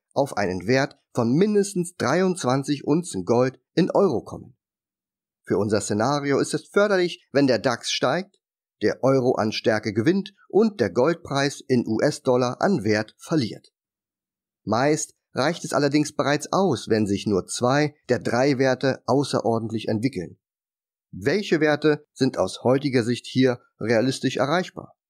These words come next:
Im Grunde muss gar nicht so viel passieren. Der dax könnte auf fünfzehntausend Punkte steigen und würde damit die Entwicklung der U-S-Märkte aufholen. Der Euro könnte weiter zulegen und auf eins Komma drei acht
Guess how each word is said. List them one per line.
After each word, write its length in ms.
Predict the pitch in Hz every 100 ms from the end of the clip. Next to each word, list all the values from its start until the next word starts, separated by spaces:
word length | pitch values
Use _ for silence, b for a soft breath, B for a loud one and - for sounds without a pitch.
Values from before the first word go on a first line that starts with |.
| _ _ _ _ _ _ -
Im 180 | 147 156
Grunde 500 | 208 226 196 175 - _ -
muss 260 | 170 -
gar 220 | - 113
nicht 200 | 131 120
so 100 | -
viel 220 | 113 123 117
passieren. 480 | 104 - 85 69 _ _ -
Der 100 | 92
dax 360 | 127 135 - _ _
könnte 280 | - 147 143
auf 140 | 123
fünfzehntausend 880 | - 196 202 - 147 135 113 104 101
Punkte 280 | - 185 147
steigen 480 | 135 131 120 117 - -
und 240 | 131 117
würde 240 | 147 180 135
damit 380 | 123 131 123 _ _
die 80 | 139
Entwicklung 640 | 135 139 160 214 196 180
der 180 | 131 113
U-S-Märkte 760 | 104 - - - 131 127 - -
aufholen. 480 | 127 - 78 76 _ _ _ _ _ _ _ _ _ -
Der 220 | 95 -
Euro 400 | 160 185 165 160
könnte 280 | 160 139 127
weiter 240 | 123 123 -
zulegen 580 | 208 196 175 160 160 B B
und 200 | 151 135
auf 240 | 135 -
eins 360 | 151 185 185 -
Komma 280 | 147 147 127
drei 340 | 110 123 127
acht 240 | 117 -